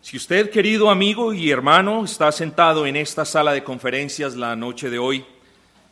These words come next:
es porque quiere aprender, porque busca afirmarse en lo que ya conoce, porque desea afianzar sus convicciones o simplemente porque quiere respuestas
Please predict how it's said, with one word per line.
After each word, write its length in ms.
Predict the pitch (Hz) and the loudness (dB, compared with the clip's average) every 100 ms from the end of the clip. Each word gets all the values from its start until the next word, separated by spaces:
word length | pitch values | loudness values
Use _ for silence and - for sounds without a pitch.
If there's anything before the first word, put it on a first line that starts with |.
| - | -8
es 80 | |
porque 320 | - 220 208 - | -4 -2 -2 -2
quiere 380 | - 175 208 202 | 0 2 4 4
aprender, 640 | 190 139 131 139 190 254 - _ _ _ _ _ _ | 2 0 -4 -2 -4 -6 -18 _ _ _ _ _ _
porque 400 | - 131 143 147 | -8 -6 0 0
busca 440 | 139 160 - 185 175 | 0 -4 -4 0 2
afirmarse 760 | - 135 131 151 170 - 175 | 0 -2 4 4 4 2 -2
en 100 | 147 | 0
lo 120 | 135 | -2
que 100 | 135 | -2
ya 180 | 120 139 | 2 2
conoce, 540 | 156 156 185 - 214 214 - _ _ - - - | 2 -2 -2 -4 -8 -12 -20 _ _ -20 -18 -6
porque 240 | 143 165 | 2 4
desea 480 | 165 160 185 220 214 | 6 4 4 8 8
afianzar 600 | 185 165 151 - 175 180 | 6 2 0 2 4 4
sus 380 | - 202 190 - | 2 0 0 -2
convicciones 1040 | 175 165 143 - 196 220 156 156 160 - - - _ _ | -2 0 -2 0 4 6 6 4 0 -4 -12 -20 _ _
o 220 | 170 165 | 4 4
simplemente 960 | 165 - 247 311 - 254 233 233 214 156 | 4 2 2 2 4 4 6 6 6 4
porque 340 | 151 - 143 | 4 2 0
quiere 240 | 139 175 202 | 4 6 6
respuestas 880 | 180 - - 202 196 135 147 - | 4 2 4 4 4 2 2 0